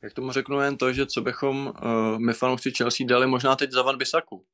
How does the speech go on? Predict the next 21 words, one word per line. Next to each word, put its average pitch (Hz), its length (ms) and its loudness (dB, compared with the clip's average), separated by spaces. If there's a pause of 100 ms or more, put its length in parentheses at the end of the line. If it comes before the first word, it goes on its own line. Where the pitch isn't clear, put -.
protože 104 340 -6
v 107 40 -4
momentě, 110 360 4
když 117 160 0
je 120 80 2
zraněný 117 480 4
Reece 120 300 4
James, 117 280 4 (480)
tak 113 180 0
mít, 123 380 2
eh, 113 240 6 (120)
poctivý 131 500 4
backup, 113 600 4
který 117 260 0
ano, 110 460 -2 (180)
dopředu 113 460 -6
je 110 300 4 (380)
spíš - 300 -8
nic 113 220 -2
než 117 200 -2
moc, 113 420 0